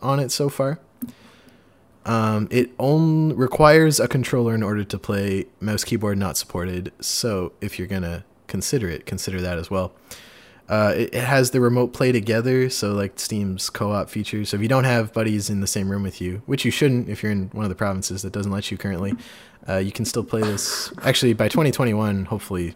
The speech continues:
Speaker 1: we're past that.
Speaker 2: Oh God, I hope so.
Speaker 1: Me too. Did you figure out what that other game you, you, you were reminded of?
Speaker 2: No, I found a game by them, and so now I'm trying to, like, work my way backwards.
Speaker 1: He's reverse engineering.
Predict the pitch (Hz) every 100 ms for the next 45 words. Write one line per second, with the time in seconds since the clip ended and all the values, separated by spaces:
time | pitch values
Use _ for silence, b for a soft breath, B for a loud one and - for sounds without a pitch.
0 | - 101 85 85 - 101 87 - 82 -
1 | - 107 90 87 90 82 98 - 92 -
2 | - - - - - _ - - - -
3 | 160 180 - 113 104 95 92 B B B
4 | B - _ _ _ _ _ - - 131
5 | 113 107 - 107 107 110 110 110 104 -
6 | 98 82 101 101 98 98 101 104 104 -
7 | - _ 120 117 107 107 104 - 123 127
8 | 123 117 113 110 101 92 - _ - _
9 | _ _ _ _ 131 - - 98 117 131
10 | 135 139 - _ _ - _ - - _
11 | 113 92 95 90 87 - 90 85 82 90
12 | - 87 82 80 78 80 76 - _ _
13 | _ _ _ _ - 120 117 131 131 117
14 | 95 95 98 95